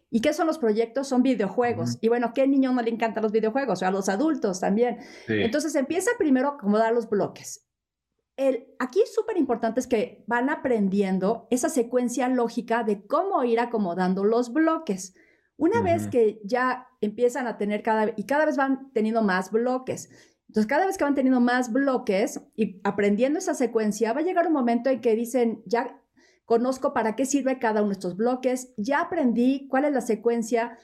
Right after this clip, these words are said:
Speaker 1: para que funcione mi juego". Lo que nosotros tenemos también es que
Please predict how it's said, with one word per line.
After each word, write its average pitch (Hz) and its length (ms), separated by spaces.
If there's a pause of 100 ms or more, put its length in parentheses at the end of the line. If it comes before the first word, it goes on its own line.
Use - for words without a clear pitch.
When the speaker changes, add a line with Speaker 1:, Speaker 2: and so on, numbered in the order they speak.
(160)
Speaker 1:
para 214 200
que 214 100
funcione 214 400
mi 233 100
juego". 240 600 (100)
Lo 233 160
que 262 80
nosotros 302 400
tenemos 277 380
también 214 540
es 214 200
que 214 260